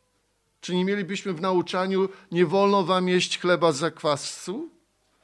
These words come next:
Tylko taki jakiś tam, nie wiem, drożdżowy, czy jakiś inny, czy ile rzeczy byśmy nie robili, gdyby ludzie przekazywali nam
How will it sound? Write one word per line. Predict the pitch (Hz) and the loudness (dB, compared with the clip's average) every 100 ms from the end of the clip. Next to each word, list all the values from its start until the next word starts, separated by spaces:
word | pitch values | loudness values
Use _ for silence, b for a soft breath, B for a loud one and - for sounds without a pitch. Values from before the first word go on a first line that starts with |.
| b b b b b b b b _ _ _ | b b b b b b b b _ _ _
Tylko | 151 175 | -4 -4
taki | 175 156 - 151 139 131 | -2 -6 -4 -2 -2 0
jakiś | 135 131 131 - | -2 -4 -10 -6
tam, | 127 123 | -4 -2
nie | 127 | -2
wiem, | 113 107 101 | -4 -6 -6
drożdżowy, | 117 120 113 151 160 160 | -6 -6 -4 -4 -2 -6
czy | - - | -6 -10
jakiś | 120 131 - - | -10 -10 -10 -6
inny, | 135 165 147 | -2 0 -2
czy | - 120 - B B _ _ _ _ _ _ _ _ _ _ _ _ _ _ _ _ _ _ _ _ _ _ _ _ _ | -4 -12 -14 B B _ _ _ _ _ _ _ _ _ _ _ _ _ _ _ _ _ _ _ _ _ _ _ _ _
ile | 185 226 | 0 2
rzeczy | 185 196 180 | 2 0 -2
byśmy | 160 - 175 | -2 -4 -2
nie | 170 | 0
robili, | 165 147 175 147 | -2 -2 -2 -2
gdyby | 135 143 160 165 | -2 2 2 2
ludzie | 160 165 165 151 147 | -2 -4 -2 0 0
przekazywali | - 165 170 143 151 165 165 160 | -2 -6 -4 -4 -2 -2 0 -2
nam | 147 147 147 | -2 -4 -4